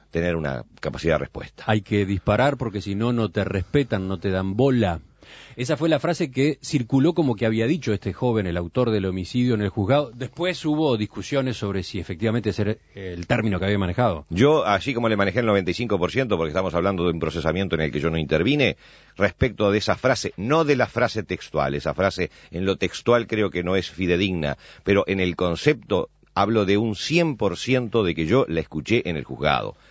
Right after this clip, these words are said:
Speaker 1: Palabra más, palabra menos, en esa jerga que utilizan los adolescentes infractores, que no siempre es fácil de traducir,
Speaker 2: Mm.
Speaker 1: pero que quería representar de que hay que hacerse respetar, hay que hacerse valer.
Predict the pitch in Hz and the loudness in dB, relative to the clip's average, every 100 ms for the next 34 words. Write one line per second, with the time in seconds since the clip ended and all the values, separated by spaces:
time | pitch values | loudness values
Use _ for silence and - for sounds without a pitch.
0 | - 78 80 78 71 104 156 131 98 98 | -2 2 4 4 2 4 2 2 0 2
1 | 90 82 113 135 147 139 - - - 101 | 2 2 0 0 -2 -4 -12 -20 -4 0
2 | 131 135 - - 165 170 139 127 151 92 | 2 2 0 0 4 4 4 0 0 -2
3 | 92 92 101 107 87 85 82 78 98 92 | -4 -4 -2 -2 0 0 0 0 -2 -2
4 | 101 110 87 104 98 73 87 85 82 92 | -2 -2 0 -2 -2 -2 -2 -2 0 0
5 | 90 85 76 78 80 80 95 - 156 143 | -2 -2 -2 -2 0 2 0 2 4 4
6 | 165 104 95 92 113 127 117 135 139 - | 0 -4 -14 -6 -2 0 0 0 0 -6
7 | - 110 135 135 117 107 104 120 110 123 | -2 0 4 2 2 -2 -4 -4 0 2
8 | 120 120 107 87 104 92 90 101 95 - | 2 2 -2 0 0 -2 -2 0 0 0
9 | 78 85 - 78 - 58 - 78 98 - | -2 -2 -2 -4 -2 -4 -4 -2 0 0
10 | 98 - 67 64 57 - | -2 -2 0 0 -2 -12